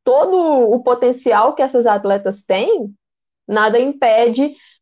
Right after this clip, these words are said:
de chegar no, numa reta final de, de temporada e conseguir sim bater de frente com, com o Corinthians, porque nós vimos jogos competitivos, né, da Ferroviária. Eu acredito que os jogos ali do Paulistão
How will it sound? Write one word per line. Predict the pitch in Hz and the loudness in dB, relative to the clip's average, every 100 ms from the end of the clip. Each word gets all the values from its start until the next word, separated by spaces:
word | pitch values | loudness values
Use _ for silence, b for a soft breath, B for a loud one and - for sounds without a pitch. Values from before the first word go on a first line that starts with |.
| - | -8
de | 202 | -6
chegar | 202 233 208 202 226 240 - | 0 0 2 2 2 0 -2
no, | - 226 226 | -2 2 2
numa | 220 220 220 | 2 0 0
reta | 240 196 | -2 -4
final | 240 226 202 202 202 | -2 -2 0 0 0
de, | 208 208 | -2 -2
de | 185 | -2
temporada | 214 220 233 226 220 233 254 | -2 -2 0 0 2 2 0
e | |
conseguir | 262 269 262 254 262 | 0 -2 -2 -4 -4
sim | 311 277 285 | -6 -6 -2
bater | 247 214 214 220 480 - | -2 0 0 0 -2 -8
de | 202 | -12
frente | - 185 226 - - 185 175 202 202 | -6 -4 -4 -8 -6 -6 -6 -8 -6
com, | 190 185 180 175 | -2 -2 -2 -4
com | 196 196 | -4 -4
o | |
Corinthians, | 202 185 202 262 240 | -2 -2 -2 -6 -10
porque | - 254 269 | -10 -8 -4
nós | 277 320 | -2 -2
vimos | 262 320 480 285 | -2 -2 -2 0
jogos | 220 214 202 - | 0 0 -2 -6
competitivos, | 202 196 190 - - 202 180 160 | -6 -4 -6 -8 -8 -6 -6 -8
né, | 185 208 | -6 -6
da | 190 196 | -4 -6
Ferroviária. | 196 190 175 180 160 165 | -4 -6 -4 -2 0 2
Eu | |
acredito | 202 262 247 208 277 330 | 2 0 0 -2 -4 -4
que | 269 | -4
os | 202 | -2
jogos | 190 202 277 320 | 0 0 0 -2
ali | 247 202 | -2 -2
do | 208 208 | -2 -2
Paulistão | 196 196 180 - 190 226 302 | -2 -2 -8 -8 -4 -4 -4